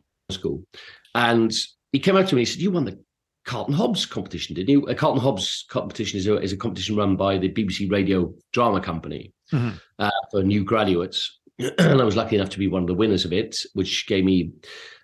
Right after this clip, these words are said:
Speaker 1: a six-month contract with B B C Radio.
Speaker 2: Nice.
Speaker 1: Um, and so he said, "Oh, we must get you in for Big Finish." And a few months later, I got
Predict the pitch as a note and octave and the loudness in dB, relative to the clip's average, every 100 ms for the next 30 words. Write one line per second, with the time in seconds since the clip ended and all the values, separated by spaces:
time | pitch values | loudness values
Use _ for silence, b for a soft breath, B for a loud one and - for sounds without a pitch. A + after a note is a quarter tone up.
0 | - - C#3 A2 G2 - A2+ - F2+ F#2 | -4 -2 0 0 -2 0 -2 -2 -4 -4
1 | E2 G2 F#2+ - F2 E2+ E2 G2+ - _ | -4 -2 -2 -4 -2 -2 -2 -4 -6 _
2 | _ _ F#2+ F2 E2+ D#2+ D#2 D#2+ - _ | _ _ 0 2 0 -2 -4 -8 -12 _
3 | _ _ - F#2+ G2 F#2+ - A2+ G#2 G2+ | _ _ -6 -2 0 0 2 2 4 4
4 | G2 B2+ C3+ A#2+ A2+ A2 C3+ - B2 G#2+ | 4 2 2 2 2 2 0 0 -2 -2
5 | G2 F2+ G2 - D#3+ - - - _ b | -2 -2 -2 0 0 -2 -8 -16 _ b
6 | b b _ _ C3 C3+ C3 B2+ - - | b b _ _ 0 4 4 4 2 -4
7 | - _ _ _ _ - - B2 B2 B2 | -8 _ _ _ _ -20 -2 2 2 2
8 | B2+ - G2+ F#2+ A#2 G#2+ A#2+ | 2 2 2 0 0 0 -2